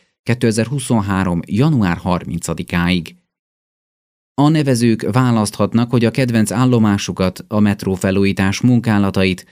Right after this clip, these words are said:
a metró környezetbarát jellegét vagy az akadálymentesítés fontosságát jelenítik meg műveiken,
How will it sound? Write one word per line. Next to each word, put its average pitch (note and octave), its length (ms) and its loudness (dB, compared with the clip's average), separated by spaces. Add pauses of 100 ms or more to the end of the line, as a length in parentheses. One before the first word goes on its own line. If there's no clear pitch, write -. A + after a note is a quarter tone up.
(300)
a A#2 120 0
metró D#3 400 0
környezetbarát G2 1040 0
jellegét A2 600 0
vagy A#2+ 260 -2
az A2 120 0
akadálymentesítés F#2 1120 -2
fontosságát F2+ 920 -2
jelenítik F#2+ 540 0
meg G2+ 260 2
műveiken, G2+ 580 2